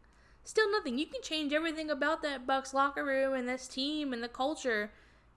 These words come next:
and still no one's gonna believe it. No one is believing it. They had a little bit of hype, you know, with, uh, Good Morning Football crew. Shout out to the Good Mo-, Good Morning Football crew, but it's almost like they're being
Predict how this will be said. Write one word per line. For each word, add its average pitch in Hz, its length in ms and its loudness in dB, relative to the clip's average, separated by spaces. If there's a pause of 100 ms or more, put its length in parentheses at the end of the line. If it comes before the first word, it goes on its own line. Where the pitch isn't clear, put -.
and 208 240 -2
still 254 260 4
no 214 180 2
one's 214 300 0
gonna 226 200 -2
believe 208 360 -4
it. 170 200 -8
No 233 180 6
one 262 260 6
is 339 140 2
believing 175 520 -10
it. - 120 -16 (380)
They 359 60 4
had 453 260 8
a 370 40 6
little 349 180 6
bit 339 180 2
of 330 100 4
hype, 320 300 2 (100)
you 330 80 0
know, 285 180 6
with, 285 180 2
uh, 254 420 4 (840)
Good 277 140 6
Morning 277 300 6
Football 294 380 4
crew. 285 240 0
Shout 285 160 4
out 262 120 4
to 254 60 -6
the 247 60 -4
Good 233 140 -2
Mo-, 226 280 -4
Good 240 160 -2
Morning 220 220 -4
Football 214 300 -6
crew, 226 260 -6
but 214 240 -2 (1500)
it's 214 160 -8
almost 254 360 -2
like 262 160 -2
they're 254 160 0
being 226 680 -4